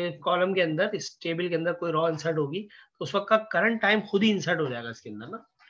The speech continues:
खुद ही time stamp लग जाएगी उस वक्त की, और जब जब भी ये raw update होगी उस वक्त की भी time स्टैंप इसमें automatic update हो जाएगी। तो ये तीन कॉलम का मैंने database तैयार कर लिया, एक table तैयार कर लिया जिसका नाम है table data।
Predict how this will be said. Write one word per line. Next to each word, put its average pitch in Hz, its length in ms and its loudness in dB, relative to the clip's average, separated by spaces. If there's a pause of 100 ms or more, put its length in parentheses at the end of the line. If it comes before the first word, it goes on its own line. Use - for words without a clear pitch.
खुद 196 100 2
ही 208 80 4
time 175 280 2
stamp 160 300 -2
लग 117 160 -4
जाएगी 117 260 -4
उस 123 120 -8
वक्त - 200 -12
की, - 140 -20 (220)
और 139 140 -2
जब 165 200 0
जब 196 140 0
भी 202 120 -2
ये 202 100 2
raw 170 200 6
update 156 280 2
होगी 185 260 -2 (360)
उस 147 220 -6
वक्त 175 160 0
की 190 60 -2
भी 180 100 -2
time 147 240 -2
स्टैंप 180 240 -4
इसमें 185 240 -4
automatic 151 440 -4
update 131 320 -6 (280)
हो 131 80 -6
जाएगी। 101 220 -8 (680)
तो 196 60 0
ये 185 60 0 (100)
तीन 220 180 0
कॉलम 175 320 0
का 165 120 0
मैंने 151 280 -4 (1400)
database 175 480 2
तैयार 156 260 -2
कर 151 160 -8
लिया, 175 260 -4 (1000)
एक 160 220 -4
table 180 240 2
तैयार 165 240 2
कर 165 100 0
लिया 175 160 2
जिसका 165 220 -4
नाम 151 120 0
है 165 80 -4
table 160 280 -2
data। 160 300 -2